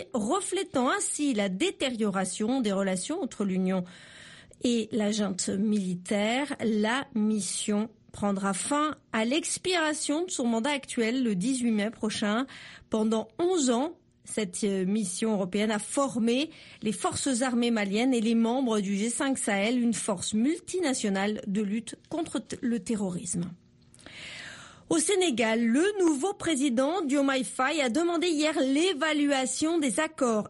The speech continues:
et licences de pêche conclus avec des pays dont ceux de l'Union européenne. Lundi, le ministère des Pêches sénégalais a publié une liste de navires autorisés à pêcher dans les eaux sénégalaises,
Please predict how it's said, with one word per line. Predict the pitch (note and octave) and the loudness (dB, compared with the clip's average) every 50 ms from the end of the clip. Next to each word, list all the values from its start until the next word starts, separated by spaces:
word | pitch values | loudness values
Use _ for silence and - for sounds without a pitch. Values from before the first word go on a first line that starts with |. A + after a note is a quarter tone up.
| - - | -4 0
et | F4 G4 G#4 - - | 0 0 0 -2 -2
licences | - A3+ G#3 G#3 - - F#4 F#4+ F#4 D4+ A#3+ | -2 -2 -2 -2 -2 0 0 0 0 0 0
de | B3 | 0
pêche | A#3+ - - A#3 A#3 C#4+ D4+ - - | 0 0 0 0 0 2 0 -2 -4
conclus | - - A3 G#3 - - F4 F#4+ - - | -2 -2 -2 -2 -2 -2 -2 -2 -2 -2
avec | C4+ A#3 A#3 A#3 G#3+ | -2 0 0 0 2
des | G3+ B3 | 0 0
pays | A3 F3 D#4 D#4 E4+ F4 | 0 2 2 2 2 2
dont | C#4+ B3+ A#3 G#3+ | 2 2 0 0
ceux | - - - D#4 D#4+ F4 - - | -2 -2 0 0 -2 -2 -4 -2
de | G#3+ A#3 | -2 0
l'Union | G3+ G#3+ A#3+ C4+ D#4+ D#4+ | 2 2 2 4 4 2
européenne. | C4 C#4 C4+ A#3 C4 A3+ A3 G#3+ G#3+ G#3 G#3 F#3 F3+ - - - - - - - | 2 0 0 0 0 0 2 2 2 2 0 0 -2 -8 -16 -20 -20 -20 -16 -4
Lundi, | - A#3+ C4+ C#4+ C#4+ A#3+ G#3 G#3+ G3+ - - G#3 | 0 0 2 2 2 0 -2 -4 -6 -6 -6 -4
le | F3 F3+ F#3 F#3 F3+ | -2 0 0 2 2
ministère | F3+ G#3 A3 G#3 G3 F3 - - - F4 F#4 - - G3+ | 2 0 0 0 -2 -4 -4 -2 -2 -2 0 -2 -4 -4
des | G3+ G#3 | -4 -4
Pêches | F#3 - A3 A#3+ A#3 - | -2 -2 -2 -2 -2 -2
sénégalais | - G#3 G3+ G3+ F#3+ F#3+ G3 G3+ B3 C#4+ | -2 0 -2 0 0 0 0 0 2 0
a | C4+ | 0
publié | C4+ - B3+ A3 G3+ G3 G#3 C4+ D#4+ | 0 -2 -2 -2 0 0 0 2 2
une | D#4 C4 | 2 2
liste | B3 B3+ C#4+ F4 F#4 F#4 - | 2 2 2 0 -2 0 0
de | C#4+ | 2
navires | C4 B3+ A#3+ A#3 B3 F4 E4 | 2 2 2 0 0 0 0
autorisés | D#4 C#4+ A3 D4 C#4 B3+ B3 G#3 A3+ C4+ D4+ | 0 0 2 2 2 2 0 0 0 0 -2
à | D4 C4 | -2 -2
pêcher | G#3+ - - F4+ F#4 F4 - - - D#4+ D#4+ F4+ G4+ F4 | -6 -4 -2 -2 0 0 0 2 2 2 2 2 2 2
dans | D#4+ C#4+ | 0 2
les | C4 B3+ A#3 G3+ B3+ | 2 2 0 0 0
eaux | D#4+ | 0
sénégalaises, | F4 - D#4+ B3+ A#3 G#3+ F#3+ G3+ F3+ G3 A#3+ C#4 C4 C#4 | 0 0 0 0 0 0 0 0 0 0 0 0 0 -2